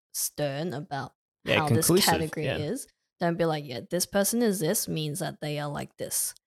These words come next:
Speaker 1: Like, you just can be like, "Yeah, in the past, I've known people in this category to be like this," but give that person an opportunity to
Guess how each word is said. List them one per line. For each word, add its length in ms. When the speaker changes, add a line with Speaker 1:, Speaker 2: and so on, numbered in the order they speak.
Speaker 1:
Like, 160
you 140
just 200
can 260
be 120
like, 220
"Yeah, 120
in 220
the 80
past, 440
I've 160
known 320
people 420
in 280
this 200
category 560
to 120
be 180
like 240
this," 400
but 200
give 160
that 180
person 260
an 60
opportunity 760
to 480